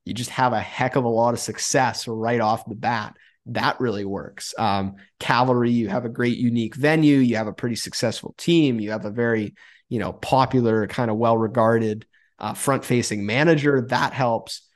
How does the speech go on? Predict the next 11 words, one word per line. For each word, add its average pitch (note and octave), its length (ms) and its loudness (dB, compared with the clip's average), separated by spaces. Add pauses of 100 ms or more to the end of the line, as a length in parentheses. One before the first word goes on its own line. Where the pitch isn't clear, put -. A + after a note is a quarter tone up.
(260)
Pacific's E3+ 640 0
identified B2 640 0
with A2 80 -8
the - 60 -20
community, A2 800 -2 (300)
built C3+ 400 2
a A#2+ 40 4
real A#2 280 4
identity. G#2+ 800 -2 (320)
Um, F#2+ 460 -2 (100)
there's B2 400 2